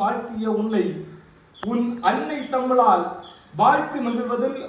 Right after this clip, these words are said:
மனம் மட்டற்ற மகிழ்ச்சி கொள்ளுகிறது. நான்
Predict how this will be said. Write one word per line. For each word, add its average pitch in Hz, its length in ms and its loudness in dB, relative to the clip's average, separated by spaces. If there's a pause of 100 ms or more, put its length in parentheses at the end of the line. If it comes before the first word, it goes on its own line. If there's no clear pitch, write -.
(200)
மனம் 247 380 2
மட்டற்ற 214 400 -2
மகிழ்ச்சி 196 380 -6
கொள்ளுகிறது. 156 580 -2 (1500)
நான் 254 320 4